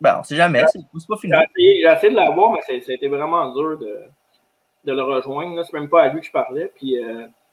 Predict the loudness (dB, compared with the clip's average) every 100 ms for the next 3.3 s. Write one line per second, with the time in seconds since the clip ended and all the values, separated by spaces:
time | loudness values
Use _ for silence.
0 | _ _ _ _ _ _ -10 -8 -6 -8
1 | -6 -8 -10 -12 -16 -16 -14 -8 -6 -4
2 | -2 -2 0 -2 -6 -6 -4 -2 0 0
3 | 0 2 2